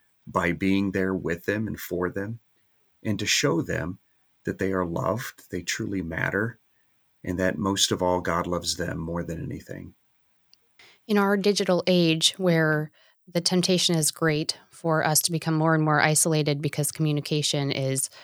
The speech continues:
Speaker 2: via phone or email or whatever it may be, let's remember <laughs> really the basis of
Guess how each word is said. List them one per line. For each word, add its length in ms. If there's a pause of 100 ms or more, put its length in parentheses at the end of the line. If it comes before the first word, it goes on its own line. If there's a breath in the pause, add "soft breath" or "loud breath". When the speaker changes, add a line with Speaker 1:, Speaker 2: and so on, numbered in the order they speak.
(140 loud breath)
Speaker 2:
via 160
phone 560
or 360
email 540
or 160
whatever 320
it 60
may 160
be, 460 (520 loud breath)
let's 340
remember 920
<laughs> 500
really 180
the 100
basis 480
of 380